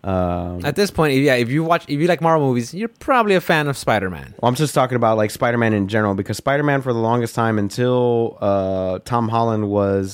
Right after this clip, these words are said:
Speaker 1: separate from the M C U and all that stuff. So, uh, if you're a fan of all the Spider-Man movies, you're gonna be a big fan of this one.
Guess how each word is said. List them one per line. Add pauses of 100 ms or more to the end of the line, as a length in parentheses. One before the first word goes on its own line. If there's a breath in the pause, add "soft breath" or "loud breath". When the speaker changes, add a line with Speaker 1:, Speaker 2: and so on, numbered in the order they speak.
Speaker 1:
separate
from (480 soft breath)
the
M
C
U
and
all
that
stuff.
So, (420 soft breath)
uh,
if
you're
a
fan
of
all
the
Spider-Man
movies,
you're
gonna
be
a
big
fan
of
this
one.